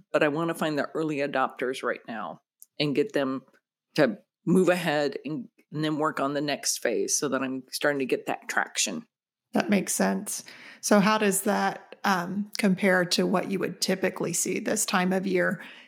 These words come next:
Speaker 2: when, you know, prior to the pandemic?
Speaker 1: Prior to the pandemic, a lot of things worked, right? So just an interest in travel. I could sway people with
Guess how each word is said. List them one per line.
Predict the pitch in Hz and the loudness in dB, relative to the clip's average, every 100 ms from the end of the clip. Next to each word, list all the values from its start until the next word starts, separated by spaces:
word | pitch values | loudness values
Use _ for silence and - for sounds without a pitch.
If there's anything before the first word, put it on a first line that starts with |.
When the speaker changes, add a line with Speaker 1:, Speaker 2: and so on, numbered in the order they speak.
| _ _ _ | _ _ _
Speaker 2:
when, | 220 185 180 | 6 6 6
you | - 208 | 4 2
know, | 175 180 _ - | 2 -2 _ 0
prior | 214 185 175 175 | 4 6 6 2
to | - | 2
the | 170 165 | 2 2
pandemic? | 175 175 180 190 - - _ | 0 -2 -2 -4 -6 -12 _
Speaker 1:
Prior | - 220 311 | 2 4 4
to | 190 | 2
the | 165 | -2
pandemic, | 190 165 165 202 170 156 - | -2 -4 0 0 0 -2 -2
a | - | 2
lot | 175 160 156 170 196 | 4 4 2 2 2
of | 208 | 0
things | - 131 240 - | -2 -2 -2 -4
worked, | 120 85 - - - | 0 -2 -2 -12 -4
right? | 135 147 - | -2 0 0
So | - | -2
just | 160 180 - | 0 0 2
an | 170 - | 0 -2
interest | 185 202 190 139 - | -2 0 0 -2 -2
in | 143 | -2
travel. | 131 151 135 131 - - | -2 -2 -2 -2 -4 -4
I | 175 | 0
could | 170 143 | 2 2
sway | - 151 160 175 202 | -2 0 4 4 4
people | 196 - 165 160 147 139 | 0 -2 -2 2 0 2
with | 143 139 139 | 2 0 -2